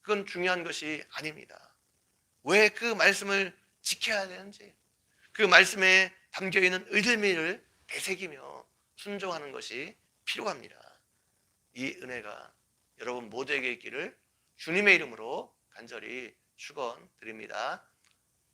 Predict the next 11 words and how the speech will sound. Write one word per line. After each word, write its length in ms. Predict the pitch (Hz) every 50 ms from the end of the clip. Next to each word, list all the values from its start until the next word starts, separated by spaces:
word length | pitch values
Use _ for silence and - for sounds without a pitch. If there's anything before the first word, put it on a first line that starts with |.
| _ _ _ _ _
저는 200 | - _ _ 110
기도드리겠습니다. 920 | _ - 123 117 113 113 113 107 104 - - 107 104 - 117 135 151 180 _ _ _ _ _ _ _ _ _ _ _ _ _ - _ - - - - - - -
하나님 240 | - 139 139 135 127
아버지, 600 | 123 123 120 - - 131 120 117 113 120 - _ _
오늘도 180 | 120 120 113
말씀을 400 | 110 113 117 123 - 135 127 127
통해서 640 | - - 135 127 123 123 - 120 120 135 147 - _ _ _
우리에게 260 | 120 123 120 120 -
은혜 220 | - 131 135 135
주신 320 | 123 127 123 - - 120 110
것 260 | 120 123 127 151 160